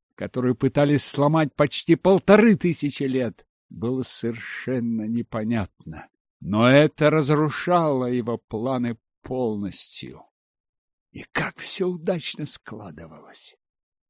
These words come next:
Люди его были давно готовы, и требовался лишь повод, чтобы вытащить Бириса-старшего из его норы в штаб-квартире дома Бирис.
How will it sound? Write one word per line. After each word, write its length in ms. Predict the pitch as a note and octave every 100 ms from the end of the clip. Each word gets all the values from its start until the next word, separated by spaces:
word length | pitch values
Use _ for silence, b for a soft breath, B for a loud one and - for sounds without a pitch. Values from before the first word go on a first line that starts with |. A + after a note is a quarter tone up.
| -
Люди 300 | D#3+ C4 D#3+
его 340 | A#2+ A2+ G#2+
были 460 | F2+ G#2 G#2 F#2+ F2
давно 360 | E2 G2+ G#2+ G2+
готовы, 640 | F#2 - E3 F#3+ F#3 E3+ _ _ _ _ _ _ -
и 120 | G#2
требовался 840 | - A2 E3+ F#3 F#3 F3+ - F3
лишь 360 | F3 F3 B2 - -
повод, 540 | D3+ G3+ G3 F#3 F3 _
чтобы 480 | - - D3+ D3 D3+
вытащить 600 | E3+ F3 E3 - - D3
Бириса-старшего 1900 | G#2+ G#2 C#3 E3+ D#3+ D#3+ - E3+ - - - F3+ E3+ B2+ - - B2+ A#2+ A#2+
из 160 | A#2 F#2+
его 340 | A#2+ C#3+ C#3+
норы 580 | C#3 C#3+ D#3 E3+ D#3 B2+ _
в 80 | -
штаб-квартире 1160 | - - D#3+ D#3 - B2 D3+ C#3 - D#3 C#3+ C#3+
дома 360 | A2 D3 C#3
Бирис. 640 | C3 D3+ D3 B2 G#2 -